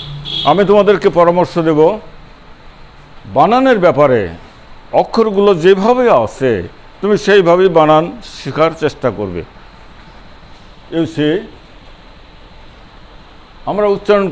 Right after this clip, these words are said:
করব interrogative, interrogative সেন্টেন্স, but বানানটা লক্ষ্য করো interrogative। এইভাবেই তুমি বানান করবে,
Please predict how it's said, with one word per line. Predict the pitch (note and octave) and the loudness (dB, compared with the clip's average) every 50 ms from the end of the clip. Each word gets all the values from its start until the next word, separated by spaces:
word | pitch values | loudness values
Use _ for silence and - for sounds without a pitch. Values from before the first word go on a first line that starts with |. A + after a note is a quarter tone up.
| - | -2
করব | F#3+ F#3+ F3+ E3+ D#3+ F3+ E3+ | -2 0 0 0 0 0 -2
interrogative, | E3 - - E3 E3+ E3+ E3 D#3+ D3+ C#3 C3+ B2+ - - G#2 F#2+ E2+ D2 - - - - - D3+ | -4 -6 -2 0 2 4 4 4 4 2 0 -2 -2 -4 -6 -6 -6 -8 -12 -20 -20 -14 -8 -8
interrogative | D#3 D#3 C#3+ C#3 C#3+ D3+ C#3+ C3+ C3 A#2+ A#2+ A2+ - - A2+ G#2+ F2+ - - - | -6 -6 -6 -2 0 2 4 2 2 0 -2 -4 -4 -4 -6 -6 -6 -8 -8 -6
সেন্টেন্স, | G#2 G2 E2+ F#2+ F#2 F2 E2 - - - - | -6 -6 -6 -8 -8 -8 -10 -12 -14 -6 0
but | F3+ G#3 - - B2+ A2 C3 | 0 0 0 -2 -6 -2 0
বানানটা | C#3+ E3 G3 A3 A3 F#3 E3+ D#3 C#3 C3+ | 0 2 2 0 -2 0 0 0 0 0
লক্ষ্য | B2+ C3+ - C3+ B2 C#3+ | -4 -4 -6 -10 -8 -6
করো | D3+ D3+ E3 E3 E3 - - - - - - - - - - G#3 | -6 -4 -6 -6 -8 -12 -20 -20 -20 -20 -20 -20 -14 -6 -4 -2
interrogative। | A#3+ B3 B3 G#3 - G3 G3 G3+ F#3+ F#3 F3+ F3 E3+ E3+ E3 E3 F3+ A#3 B3 F#3+ A#2+ - - - - - - - - - - - - - - - - - G2 F#2+ D#3 D3 - - C3+ F3 A2 - - - - - - - - - - - - - - - - - - D#3 | 0 0 -2 -2 -2 0 0 0 0 0 -4 -4 -6 -6 -6 -2 0 2 2 2 2 0 -6 -14 -20 -20 -20 -20 -20 -20 -20 -20 -20 -20 -20 -20 -18 -12 -6 -2 -2 -2 0 2 0 0 0 -2 -12 -18 -20 -20 -20 -20 -20 -18 -18 -18 -18 -18 -18 -18 -12 -4 0 0
এইভাবেই | E3+ E3+ E3 D#3+ F3+ F#3 D#3 | 2 4 4 4 4 2 2
তুমি | D#3 E3 D#3 D3 | 0 0 2 2
বানান | D3 D3+ D#3+ D#3+ D3+ B2+ - | 4 4 4 2 0 -4 -4
করবে, | E3 E3+ E3 F3 G3 | -4 -2 0 2 0